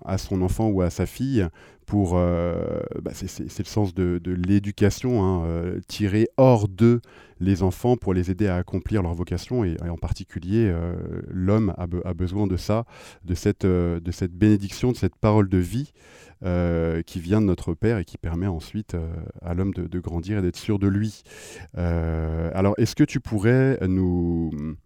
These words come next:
nous, nous détailler un peu plus ce que tu, ce que tu as, as présenté comme les combats, euh, ou c-, ces aspirations, ces, ces désirs comme moteur de vie,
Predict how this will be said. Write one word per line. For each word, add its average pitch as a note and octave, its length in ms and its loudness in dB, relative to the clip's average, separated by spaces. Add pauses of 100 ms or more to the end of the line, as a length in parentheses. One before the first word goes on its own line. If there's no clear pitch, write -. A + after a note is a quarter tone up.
(960)
nous, F2+ 580 0
nous G2+ 160 0
détailler A2 640 4 (340)
un G#2+ 120 2
peu G#2+ 160 2
plus C#3 420 0
ce - 100 -4
que G2+ 120 -2
tu, G2 420 -4
ce - 100 -12
que - 80 -6
tu G2 360 -2
as, D#2 420 -4
as F#2+ 80 -4
présenté G#2+ 600 2
comme G2 200 4
les G2+ 120 6
combats, A2+ 480 4 (420)
euh, F#2 220 4
ou G2 120 0
c-, - 220 -8
ces F#2+ 280 0
aspirations, A#2 840 4
ces, F2 800 0
ces - 160 -2
désirs G2+ 400 4
comme F#2+ 160 2
moteur G2 320 4
de F2 100 0
vie, F2+ 460 -4